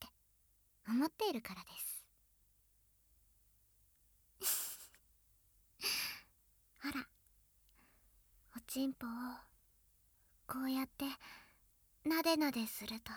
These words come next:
服の上からでも、ビクビクしているのがわかりますよ。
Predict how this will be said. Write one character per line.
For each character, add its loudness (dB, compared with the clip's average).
服 0
の 2
上 0
か 2
ら -2
で -12
も、 -18
ビ 6
ク 8
ビ 2
ク 0
し 0
て -2
い 0
る 0
の -2
が -6
わ -8
か 2
り 4
ま 0
す -4
よ。 -2